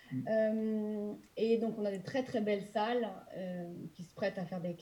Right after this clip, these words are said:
Speaker 2: salles de classe vraiment magnifiques. Et c'est entouré de douves. Donc, il y a aussi un côté où on est vraiment protégé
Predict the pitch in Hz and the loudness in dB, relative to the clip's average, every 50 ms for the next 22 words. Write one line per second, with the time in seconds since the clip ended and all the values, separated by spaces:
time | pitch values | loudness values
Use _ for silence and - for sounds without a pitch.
0 | - - - 185 185 180 175 175 190 185 185 - - - 165 175 185 190 185 185 | -10 -8 -6 -4 -2 -2 -2 -2 -2 -2 -2 -4 -8 -8 -6 -4 -4 -2 -2 -2
1 | 180 180 175 180 180 170 165 - 247 262 254 - - - - - - - - - | -2 -2 -2 -2 -2 -2 -2 0 -2 -2 -2 -4 -10 -20 -20 -20 -20 -20 -20 -20
2 | - 160 - 175 185 185 185 185 185 190 190 180 - - - - - 202 202 - | -20 -6 -2 0 0 0 0 0 -2 -2 -4 -6 -8 -10 -10 -6 -2 -2 0 0
3 | - 208 208 233 220 220 214 185 185 214 226 262 294 320 254 214 185 175 180 - | 2 6 8 8 8 8 6 6 6 6 6 6 6 6 6 4 0 -2 -4 -8
4 | - - _ _ _ _ - 190 196 165 - - 202 196 190 190 170 - - 233 | -14 -20 _ _ _ _ -6 -4 -4 -4 -2 -2 0 0 0 0 0 -2 -2 0
5 | 220 208 - 220 202 202 - - 233 233 233 214 208 202 202 208 208 208 214 208 | 0 -2 0 -2 -2 -2 2 4 6 6 6 6 6 4 4 2 2 2 0 -2
6 | 208 - - - _ _ _ _ - 226 240 262 277 285 262 - - - - 302 | -2 -6 -10 -16 _ _ _ _ 4 6 8 8 8 8 6 2 0 0 4 4
7 | 294 285 294 294 285 262 214 208 226 240 247 247 240 | 4 6 6 4 6 6 6 6 6 4 4 4 0